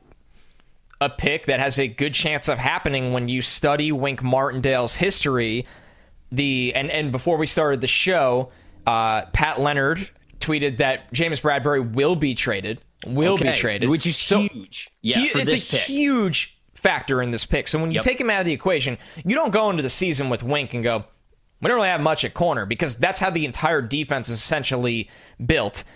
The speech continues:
Speaker 1: Um, so Sauce is worth this pick, without a doubt.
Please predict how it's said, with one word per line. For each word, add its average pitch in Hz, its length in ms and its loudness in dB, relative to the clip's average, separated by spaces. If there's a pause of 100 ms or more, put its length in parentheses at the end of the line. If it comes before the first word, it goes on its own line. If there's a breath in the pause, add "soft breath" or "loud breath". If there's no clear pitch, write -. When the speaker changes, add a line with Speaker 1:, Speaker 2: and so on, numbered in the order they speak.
(140 loud breath)
Speaker 1:
Um, 117 360 0
so 170 200 2
Sauce 190 360 2
is 156 200 -2 (180)
worth 175 300 0
this 214 180 2
pick, 247 420 -2 (200)
without 151 320 2
a 139 40 2
doubt. 143 340 2